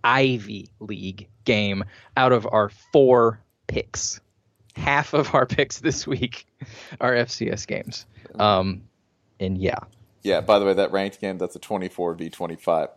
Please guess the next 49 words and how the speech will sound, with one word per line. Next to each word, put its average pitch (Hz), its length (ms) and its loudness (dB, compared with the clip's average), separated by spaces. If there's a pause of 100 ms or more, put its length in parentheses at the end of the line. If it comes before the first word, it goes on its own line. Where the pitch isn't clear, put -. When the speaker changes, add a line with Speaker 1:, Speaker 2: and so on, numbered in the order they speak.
Speaker 2:
So 92 220 -2
it 92 100 0
is, - 600 2
Speaker 1:
<laughs> - 40 -10
It's, - 380 0
Speaker 2:
it - 140 2 (420)
is 120 280 6
Speaker 1:
it's 110 180 6
Speaker 2:
as - 0 -
Speaker 1:
a, 160 240 2
it 156 40 6
Speaker 2:
far 139 260 10
down 117 280 6
as 101 160 -4
you 113 80 -4
could 92 260 -12
go 92 360 4
to - 140 -16
get 87 360 0
a 80 60 -4
ranked 78 460 -10
game. 80 280 -12 (280)
Speaker 1:
It's 135 240 4
like 160 160 6
the 139 160 8
honorary 131 760 6 (300)
Minnesota 113 840 2 (340)
Invitational. 110 840 0 (320)
Like, 107 100 2
Speaker 2:
Yeah. 127 180 6
Speaker 1:
for - 40 0
two 123 220 2
straight 123 180 2
years, 120 240 6
the 110 80 2
joke 113 300 6
with 107 80 2
Minnesota 113 480 4
has 107 160 4
been 117 160 6
that 110 80 4
they 107 100 6
always 110 420 4
rank 110 180 -2
twenty-five 110 420 0
in 113 40 -4
the 110 60 -4
playoff 117 280 2
rankings. 135 460 -4